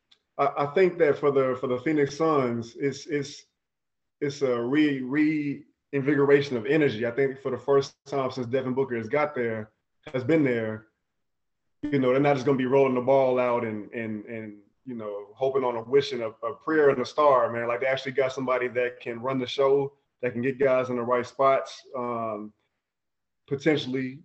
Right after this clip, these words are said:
uh, make life so much easier for Devin Booker. Um, they should definitely be in the playoff conversation. Uh, I doubt that they're gonna be seriously contending for a championship because the West is just,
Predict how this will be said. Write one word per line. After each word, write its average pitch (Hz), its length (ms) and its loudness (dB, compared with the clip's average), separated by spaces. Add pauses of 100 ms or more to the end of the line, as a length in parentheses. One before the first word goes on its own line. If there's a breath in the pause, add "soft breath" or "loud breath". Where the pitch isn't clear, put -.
(120)
uh, 117 240 0
make 123 220 -2
life 123 400 0
so - 180 -2
much 135 240 0
easier 139 400 0
for 127 140 -6
Devin 123 320 -2
Booker. 139 540 0 (400)
Um, 110 460 -10 (100)
they 131 120 4
should 135 300 -6
definitely 170 320 2
be 139 300 0
in 151 240 4
the 127 60 -2
playoff 147 380 4
conversation. 160 800 0 (600)
Uh, 117 600 -2
I 117 120 -4
doubt 135 320 2
that 123 100 -8
they're 131 140 -2
gonna 127 160 0
be 123 380 -4 (140)
seriously 143 440 0
contending 135 420 0
for 113 180 -6
a 107 40 -6
championship 156 560 0
because 104 180 -4
the 117 60 -4
West 131 320 0
is 113 160 -6
just, 120 500 -6